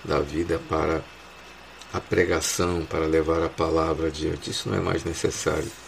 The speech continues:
Hoje, você tá me ouvindo, por exemplo, por um podcast, através de um dispositivo, através da internet, né? Hoje, menos sacrifício, mas muito mais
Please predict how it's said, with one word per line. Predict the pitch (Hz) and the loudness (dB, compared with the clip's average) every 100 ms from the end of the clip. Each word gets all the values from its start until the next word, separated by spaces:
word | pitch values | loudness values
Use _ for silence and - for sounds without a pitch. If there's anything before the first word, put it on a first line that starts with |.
| - - - - | -18 -18 -18 -2
Hoje, | 85 87 87 87 85 - - - - - | 4 6 4 4 0 0 -10 -20 -18 -6
você | 92 - | -4 0
tá | 92 | 2
me | 95 | 4
ouvindo, | 85 78 78 | 4 2 -2
por | - 92 | 0 0
exemplo, | 98 104 - | 0 -2 -2
por | - | -4
um | - | 0
podcast, | - 85 - 80 78 - - - - | 2 2 2 0 0 -4 -10 -14 -12
através | 69 78 78 82 82 | -6 -2 0 2 0
de | |
um | 98 80 69 - - - - | -2 -4 -6 -12 -20 -20 -8
dispositivo, | - - 95 82 76 - 95 80 76 69 - - - - | -6 -4 -4 -4 -4 -2 0 0 -4 -8 -14 -20 -16 -10
através | - 76 76 80 | -2 0 0 0
da | 82 | -2
internet, | 87 95 82 76 73 - - - 80 | -2 0 0 -2 -4 -8 -16 -14 -8
né? | 80 98 - - - - - - - - | -8 -8 -12 -18 -20 -20 -20 -20 -16 -2
Hoje, | 107 104 95 95 95 - - - - | 2 4 4 0 -2 -4 -20 -18 -4
menos | 90 104 101 - | 2 4 4 2
sacrifício, | 87 92 82 82 78 - - - - - - - - | 0 0 -4 -2 -2 -4 -8 -12 -20 -20 -20 -8 -2
mas | 117 | 0
muito | 117 127 123 | 0 -2 2
mais | 117 123 | 6 6